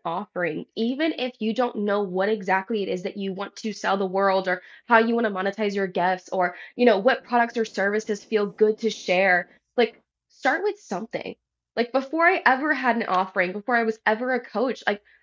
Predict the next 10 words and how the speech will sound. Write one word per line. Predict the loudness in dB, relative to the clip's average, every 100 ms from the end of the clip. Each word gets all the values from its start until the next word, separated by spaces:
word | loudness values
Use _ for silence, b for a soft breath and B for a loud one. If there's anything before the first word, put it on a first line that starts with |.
| _
I | 4
was | 4 0
sharing | 0 0 0
my | -2 -2
poetry | -4 -2 -2 -2 0
online. | 0 -2 -2 0
I | 0 2
was | 0
talking | 0 -6 -4 -4
about | -2 -2